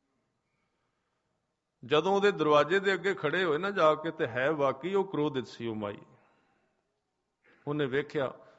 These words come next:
ਪਰ ਉਹਦਾ ਇੱਕ ਬੱਚਾ ਸੀ ਛੋਟਾ ਜਿਹਾ, ਵਿਹੜੇ ਵਿੱਚ ਖੇਡਦਾ ਸੀ। ਉਹ ਜਿਹੜਾ ਫਕੀਰ ਹੈ ਨਾ, ਉਸ ਬੱਚੇ ਵੱਲ ਵੇਖ ਕੇ ਕਹਿੰਦਾ ਵੀ, "ਮਾਈ, ਤੇਰੇ ਬੱਚੇ ਦੇ ਭਾਗ ਬਹੁਤ ਉੱਚੇ ਨੇ।" ਬੱਚੇ ਦੀ ਉਸਤਤ ਕਰਨੀ ਸ਼ੁਰੂ ਕਰ ਦਿੱਤੀ।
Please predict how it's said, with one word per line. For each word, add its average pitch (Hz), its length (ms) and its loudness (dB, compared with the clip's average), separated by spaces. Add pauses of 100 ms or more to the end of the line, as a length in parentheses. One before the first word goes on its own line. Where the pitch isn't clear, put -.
(140)
ਪਰ 202 120 4
ਉਹਦਾ 233 280 6
ਇੱਕ 208 200 -2
ਬੱਚਾ 156 440 -2
ਸੀ 143 200 -6
ਛੋਟਾ 131 400 -2
ਜਿਹਾ, 131 160 0
ਵਿਹੜੇ 139 340 -2
ਵਿੱਚ 127 220 -8
ਖੇਡਦਾ 127 440 -2
ਸੀ। - 260 -16 (2000)
ਉਹ 175 140 4
ਜਿਹੜਾ 175 200 4
ਫਕੀਰ 147 460 -2
ਹੈ 170 80 0
ਨਾ, 180 200 -8 (1600)
ਉਸ 165 200 0
ਬੱਚੇ 135 360 0
ਵੱਲ 170 200 4
ਵੇਖ 143 320 2
ਕੇ 156 140 -6
ਕਹਿੰਦਾ 165 320 -4
ਵੀ, 180 160 -4
"ਮਾਈ, 147 380 2
ਤੇਰੇ 165 340 -2
ਬੱਚੇ 143 400 0
ਦੇ 160 100 -2
ਭਾਗ 117 400 2
ਬਹੁਤ 123 380 0
ਉੱਚੇ 104 260 -8
ਨੇ।" 104 120 -16 (520)
ਬੱਚੇ 127 340 -2
ਦੀ 127 100 -6
ਉਸਤਤ 117 300 -8
ਕਰਨੀ 113 300 -4
ਸ਼ੁਰੂ 110 220 -8
ਕਰ 104 200 -10
ਦਿੱਤੀ। - 320 -20